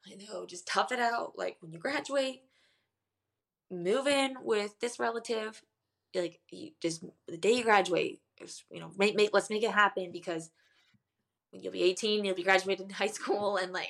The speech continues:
I need peace in this house, and, like, it's not happening." And so that's what I did. We went on, I was in trouble.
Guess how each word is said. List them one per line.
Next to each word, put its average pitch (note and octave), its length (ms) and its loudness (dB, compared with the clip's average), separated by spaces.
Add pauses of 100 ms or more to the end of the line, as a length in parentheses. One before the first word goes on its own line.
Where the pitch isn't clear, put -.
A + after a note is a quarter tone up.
I F#3 140 2
need A3 200 -8
peace G#3 280 -10
in A3+ 60 -16
this G#3 160 -12
house, G#3+ 300 -8
and, F#3+ 100 -12
like, F3+ 160 -16
it's F#3 200 -12
not G#3+ 180 -2
happening." G#3+ 480 -4 (420)
And F#3 360 -4 (1300)
so F#3 380 -2
that's F#3+ 180 -8
what G3+ 120 -6
I G3+ 80 -6
did. G3 300 0
We G3+ 120 -10
went F#3 140 -8
on, F#3 260 -6 (420)
I - 40 -4
was F3+ 100 -4
in F#3 80 -6
trouble. B3 540 -2